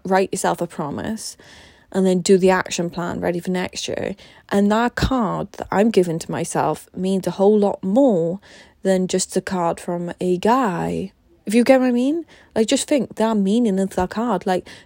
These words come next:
no one will ever love me as much as I love me, you know? And no one can give me wherever I can give me. And I think it would be quite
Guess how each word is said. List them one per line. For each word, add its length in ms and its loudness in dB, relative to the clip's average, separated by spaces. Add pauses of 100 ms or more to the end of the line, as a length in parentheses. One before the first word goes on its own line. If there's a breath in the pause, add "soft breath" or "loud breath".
no 220 4
one 280 2
will 200 -2
ever 240 0
love 360 2
me 180 -6
as 140 -10
much 240 -6
as 180 -4
I 180 0
love 240 -2
me, 320 -8 (540 soft breath)
you 140 2
know? 260 2 (580 soft breath)
And 400 2 (320)
no 160 2
one 200 4
can 140 0
give 280 4
me 220 -2
wherever 300 0
I 120 2
can 100 -2
give 160 2
me. 140 -6
And 380 -4
I 180 4
think 240 0
it 40 -2
would 180 0
be 160 -4
quite 440 2